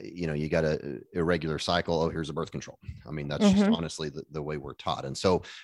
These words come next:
Speaker 1: let's start by asking that question. So what, what is wrong with, you know, birth control pills?
Speaker 2: Well, the thing is, if you think about it, which as a pharmacist, I have,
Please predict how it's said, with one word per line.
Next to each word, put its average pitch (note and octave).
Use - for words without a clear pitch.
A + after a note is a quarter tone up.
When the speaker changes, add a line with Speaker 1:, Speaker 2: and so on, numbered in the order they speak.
Speaker 1:
let's D#3
start C3
by G2
asking F#2
that E2+
question. D#2
So D#2+
what, D#2
what G2
is G2+
wrong F2
with, D2+
you D2+
know, C#2+
birth C#2
control -
pills? -
Speaker 2:
Well, B3+
the B3
thing D#4+
is, G#3+
if G#3+
you A3
think F#3
about A#3+
it, E4
which G3
as G#3+
a A#3
pharmacist, G3
I F#3
have, F#3